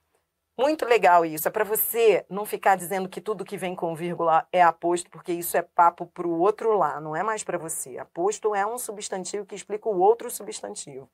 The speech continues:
Letra E, Carlos, não deixe de avisar, essa vírgula tá marcando o vocativo, o chamamento. A banca queria o mesmo motivo, matamos,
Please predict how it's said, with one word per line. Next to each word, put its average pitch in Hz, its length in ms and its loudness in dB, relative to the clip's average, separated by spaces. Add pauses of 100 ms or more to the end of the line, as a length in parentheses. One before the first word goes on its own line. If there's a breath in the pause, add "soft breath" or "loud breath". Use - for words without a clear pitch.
(420 loud breath)
Letra 269 400 6
E, 262 320 8 (140)
Carlos, 233 560 4
não 254 260 4
deixe 277 280 6
de 277 40 6
avisar, 247 480 4 (220 loud breath)
essa 269 420 6
vírgula 233 480 8 (240 loud breath)
tá 240 200 6
marcando 233 680 6
o 214 440 6
vocativo, 202 2250 6
o 190 140 -2
chamamento. 190 800 0 (340 loud breath)
A 269 200 6
banca 311 480 6
queria 285 460 2
o 277 40 6
mesmo 269 340 4
motivo, 311 560 4 (140)
matamos, 269 720 6